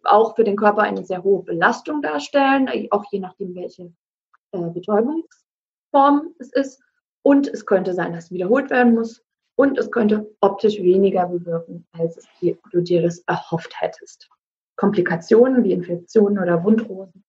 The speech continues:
können natürlich auch vorkommen. Typische Operationsstellen sind Arme, äußere Oberschenkel, innere Oberschenkel, Unterschenkel. Und es gibt viele Lipödem-Patientinnen, die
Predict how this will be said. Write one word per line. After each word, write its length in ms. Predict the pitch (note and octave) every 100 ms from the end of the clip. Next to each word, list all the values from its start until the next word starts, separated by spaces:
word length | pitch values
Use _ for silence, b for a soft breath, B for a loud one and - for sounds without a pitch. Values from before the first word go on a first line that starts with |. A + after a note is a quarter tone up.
| _
können 220 | F#3 F3+
natürlich 400 | F#3+ G#3+ C4+ -
auch 220 | - E3 -
vorkommen. 480 | - - _ _ _ _ _ _ _ _ _ _ _ _ _ _ b b b -
Typische 340 | B3+ A#3+ A#3+
Operationsstellen 1000 | - G3 F#3+ F#3 F3 - C4+ D#4 D4+ D4
sind 280 | G#3+ G#3 - _ _ _
Arme, 520 | A#3+ C#4 D4 C#4 C#4+ C#4+ _ _ _ _ _
äußere 420 | B3+ C4+ C4 A#3+
Oberschenkel, 600 | A#3+ A#3 A3+ A3+ G#3 - _ -
innere 360 | C#4 B3 A#3+
Oberschenkel, 480 | G#3+ G#3+ G#3 G#3 - _ _ _ -
Unterschenkel. 880 | G4 G#4 F#4+ F4+ F4 F4 F#4 F#4 - b b b _ _ -
Und 420 | C#4+ C#4+ C#4+ - _ _ -
es 120 | -
gibt 380 | - A#3+ - _ _ _ -
viele 340 | B3 A#3+ A3
Lipödem-Patientinnen, 1120 | - G#3 G#3 G3+ G#3 G#3 - G3+ G#3 G3+ G3
die 260 | G3 F#3 F3+